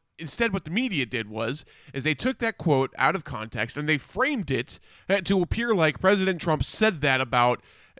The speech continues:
not just illegal immigrants, but in-, immigrants in general.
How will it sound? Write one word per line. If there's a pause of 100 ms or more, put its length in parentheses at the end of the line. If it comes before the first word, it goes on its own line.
not
just
illegal
immigrants,
but (260)
in-,
immigrants
in
general.